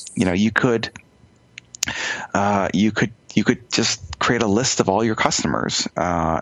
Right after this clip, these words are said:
and then, uh, a-, a-, and go after a similar audience, uh, you know, t-, t-, t-, rather than, like, like, search and, and remarketing just without c-, this capability, it, to me, it feels like boiling the ocean to find the needle in the haystack. You know what I mean? Whereas,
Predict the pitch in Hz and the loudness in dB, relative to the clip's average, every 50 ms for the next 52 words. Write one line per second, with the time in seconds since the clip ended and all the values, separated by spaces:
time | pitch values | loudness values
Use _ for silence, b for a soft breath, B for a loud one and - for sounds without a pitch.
0 | - - - 76 87 92 92 98 95 92 95 98 - B B B B B B B | -4 -4 -2 0 2 2 2 2 2 2 0 0 -2 B B B B B B B
1 | B B B - 78 82 82 80 80 - - - - - - - - - - 73 | B B B 0 2 2 2 2 0 -2 -2 -2 -4 -4 -2 -4 -4 -2 -2 -2
2 | 85 76 98 110 104 101 107 107 104 110 - - - 107 92 80 - - - 123 | 0 0 0 2 2 2 2 2 0 -2 -4 -2 0 0 0 2 0 0 0 2
3 | 117 113 101 98 65 69 76 92 98 87 80 71 - - - - - - - - | 2 2 2 2 0 0 0 0 0 0 0 -2 -2 -2 -4 -6 -6 -6 -4 -2
4 | 78 73 62 - 80 85 76 78 - - - _ - - - - - - - - | -2 0 0 0 0 0 0 -2 -4 -6 -8 _ -4 -2 -2 -4 -4 -16 -14 -8
5 | - - - - 107 104 107 107 95 95 90 90 95 90 B B B B B B | -8 -4 0 0 0 2 2 0 0 0 2 0 0 0 B B B B B B
6 | B - - - 87 - - - - - - _ _ _ - - - - 95 113 | B 0 0 0 0 -2 -6 -10 -12 -14 -20 _ _ _ -20 -10 -4 -4 -4 -4
7 | - - - - - 170 175 202 - - - - - - 87 - - - - - | -2 -4 -2 -2 0 0 0 0 0 0 0 0 0 0 0 2 0 0 0 0
8 | 92 104 101 98 95 107 110 120 - - 127 110 82 95 95 90 B B B B | 0 0 2 2 2 2 0 0 0 0 0 2 2 0 0 0 B B B B
9 | B B B - 113 104 - 101 - - - - 101 107 110 110 139 - - - | B B B -2 -2 0 0 -2 -4 -4 -2 2 2 4 4 2 0 -2 -4 -4
10 | - - - - 107 - - - - - 120 - 92 - 113 120 139 117 104 87 | -6 -4 -2 -2 -2 -2 -2 -4 -2 -2 -2 0 0 0 0 0 0 0 0 0
11 | 85 - - 76 - - - - - 127 131 165 180 90 65 - - - 123 123 | 0 0 0 -2 -2 -2 -4 -2 0 2 2 2 2 2 0 0 0 2 2 2
12 | 123 101 92 90 87 - 95 104 113 127 127 127 117 110 98 - - - - 92 | 2 0 -2 -2 0 2 2 2 4 2 2 4 4 4 4 2 2 2 4 2
13 | 143 160 - - 90 85 80 101 - - 92 98 101 98 87 85 85 92 98 110 | 2 2 2 2 2 2 2 2 2 2 2 2 2 2 2 4 2 4 4 4
14 | 117 104 95 95 101 101 101 87 - - - - - - - - 80 87 87 92 | 2 2 2 2 2 2 2 0 0 0 0 0 0 0 -2 -2 0 0 0 0
15 | 90 90 82 87 87 90 90 92 101 - | 0 2 2 2 2 2 2 2 0 0